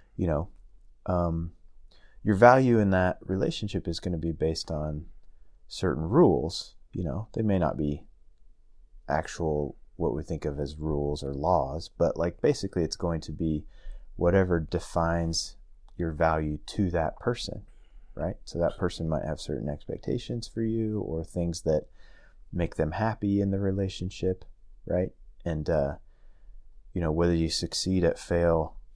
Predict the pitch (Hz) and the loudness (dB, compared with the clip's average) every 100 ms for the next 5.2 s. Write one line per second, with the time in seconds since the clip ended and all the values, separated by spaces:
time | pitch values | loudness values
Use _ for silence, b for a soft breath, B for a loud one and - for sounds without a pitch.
0 | - - - - 90 - 98 - 85 - | -6 -4 -2 -4 -4 2 2 2 0 0
1 | 87 82 80 - - - - 76 73 - | 2 4 2 -4 -12 -20 -6 -2 -2 -2
2 | - - - - - - - 80 73 87 | -12 -20 -20 -20 -20 -16 -6 -4 0 2
3 | 98 92 85 82 80 82 76 80 76 76 | 2 2 2 2 2 -2 -2 0 0 -2
4 | - 76 73 - - 73 - - 131 73 | -4 -2 -2 -4 -6 -6 -4 0 2 4
5 | 73 | 2